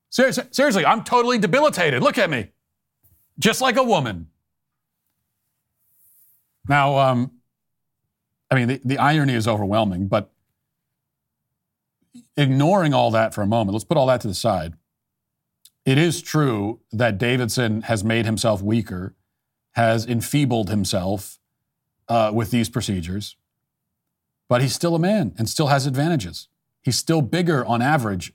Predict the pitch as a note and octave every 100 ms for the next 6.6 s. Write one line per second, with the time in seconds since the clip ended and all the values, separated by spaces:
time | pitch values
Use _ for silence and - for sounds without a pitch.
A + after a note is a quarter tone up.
0 | - A#2+ A#2+ E3+ G2 D#2+ - _ _ _
1 | _ - A2+ E3 C#3 C#3+ A#2 C3 - D#3+
2 | F3 D#3 D3+ A#2+ - B2 - G2+ D#2+ -
3 | _ A#2+ A#2 G#2+ F#2 E2+ G#2+ - C3 C3+
4 | A#2 B2 - F3 D3 - - _ _ A#2+
5 | A2 G#2+ G2 G#2 A#2 C#3+ C3 D3 F#3 F3
6 | C#3 A#2 A2 G2+ G2+ E2+